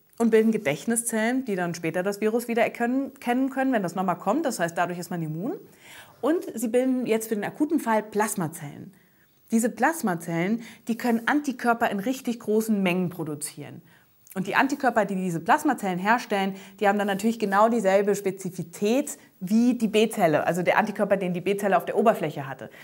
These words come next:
Das heißt, auch diese Antikörper passen dann genau auf das Virus. Und dann passiert noch was Drittes. Das Ganze nennt sich Affinitätsreifung. Also in den Keimzentren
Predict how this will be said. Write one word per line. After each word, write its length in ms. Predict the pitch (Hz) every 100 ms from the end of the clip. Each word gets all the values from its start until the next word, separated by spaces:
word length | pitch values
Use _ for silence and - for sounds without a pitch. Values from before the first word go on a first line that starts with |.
| -
Das 120 | 185
heißt, 200 | 208 -
auch 80 | 185
diese 340 | 233 254 254 - -
Antikörper 460 | 208 226 254 240 233
passen 320 | - 233 240
dann 120 | 214
genau 420 | 202 196 220 277 226
auf 100 | 220
das 180 | 214
Virus. 420 | 185 160 135 - - _ -
Und 100 | 190
dann 120 | 240
passiert 260 | 247 254 240
noch 120 | 233
was 200 | 226 -
Drittes. 560 | - 262 262 135 - - _ -
Das 160 | 175
Ganze 420 | 208 240 240 220 214 - -
nennt 260 | 208 214 214
sich 260 | 220 - -
Affinitätsreifung. 1300 | 190 - 190 185 - 202 196 - 147 160 - 82 - _ - -
Also 180 | 180 202
in 220 | 277 311
den 140 | 294
Keimzentren 880 | 226 196 220 262 294 294 302 294 320